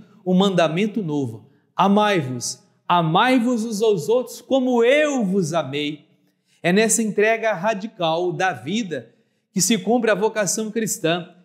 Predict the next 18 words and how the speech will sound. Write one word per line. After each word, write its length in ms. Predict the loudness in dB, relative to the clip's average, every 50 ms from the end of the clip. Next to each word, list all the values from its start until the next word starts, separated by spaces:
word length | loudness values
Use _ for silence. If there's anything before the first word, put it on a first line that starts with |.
| _ _ _ _ -8
e 60 | -6
que 140 | -2 -2 -2
se 140 | 0 0 2
dá 180 | 2 2 2 2
testemunho 680 | 0 -2 -2 -2 -2 -4 -4 -2 -2 -4 -4 -6 -6
no 180 | -8 -8 -8 -8
mundo 420 | -6 -4 0 0 0 0 0 -2
do 180 | -4 -2 0 0
amor 520 | 0 0 2 4 4 4 4 2 -2 -6 -8
materno 920 | -4 0 0 0 -2 -4 -12 _ 0 2 4 4 4 2 2 -2 -4 -8 -10 -8
e 80 | -8 -8
paterno 840 | -2 0 0 0 0 -2 -8 0 2 2 4 4 0 -2 -4 -4
de 160 | -2 -2 -2 -2
Deus. 680 | 2 4 4 4 4 2 0 -6 -8 -10 -10 -10 -12 _ _ _ _ _ _ _ _ _ _ _ _ _ _ _ _ 2
Pois 240 | 2 4 4 2
Deus, 380 | 2 4 4 4 4 4 2 -2
nosso 480 | -2 0 0 0 0 0 -2 -4 -6 -4
Pai, 420 | -2 0 0 0 -2 -4 -8 -14